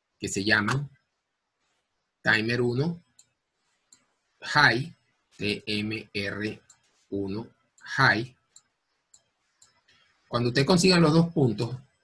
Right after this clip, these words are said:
en, en informática o en sistemas com-, de computación o en microprocesadores, se refiere a que el número que estás, que se están refiriendo está en dos partes. Los dos punticos significan en dos partes.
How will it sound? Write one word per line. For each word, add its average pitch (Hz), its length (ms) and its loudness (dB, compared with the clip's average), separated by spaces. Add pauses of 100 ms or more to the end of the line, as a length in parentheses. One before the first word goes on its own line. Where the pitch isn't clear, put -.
(380)
en, 95 800 -6
en 95 200 -8
informática 101 800 -2
o 92 100 -6
en 90 80 -10
sistemas 101 680 -8 (680)
com-, 85 180 -10
de 87 140 -6
computación 104 960 -6
o 95 160 -6
en 90 360 -8
microprocesadores, 107 1000 -4 (480)
se - 180 -6
refiere 113 640 0
a 101 160 2
que 95 260 0
el 95 200 -2
número 107 260 0
que 120 100 -4
estás, - 480 -4
que 101 120 -6
se 95 120 -2
están 104 600 2
refiriendo 120 720 4 (340)
está - 580 2 (800)
en 104 160 4
dos 95 160 2
partes. - 560 0 (160)
Los 98 160 0
dos 104 140 2
punticos 127 460 4
significan 101 420 0
en 98 100 2
dos 92 140 0
partes. - 440 -2